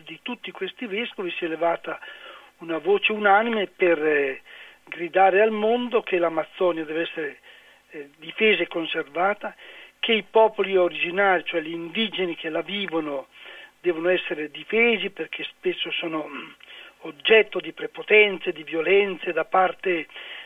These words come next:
di multinazionali che vanno lì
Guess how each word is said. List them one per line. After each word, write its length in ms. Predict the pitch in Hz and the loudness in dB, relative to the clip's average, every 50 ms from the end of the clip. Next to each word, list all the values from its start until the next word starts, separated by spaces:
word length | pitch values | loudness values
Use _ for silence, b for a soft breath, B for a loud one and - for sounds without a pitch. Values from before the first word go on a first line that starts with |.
| B _ | B _
di 120 | - 185 | -12 -10
multinazionali 1000 | 170 180 180 175 - - 170 165 156 - - - 160 156 190 220 220 214 196 185 | -8 -6 -8 -8 -8 -8 -8 -8 -8 -8 -8 -6 -2 2 4 4 4 4 2 0
che 120 | - 180 | -2 -4
vanno 340 | 175 156 170 170 165 160 160 | -2 -2 -2 -2 -2 -6 -6
lì 540 | 170 202 220 220 220 208 196 185 170 156 | -4 -2 -2 0 2 2 2 2 2 0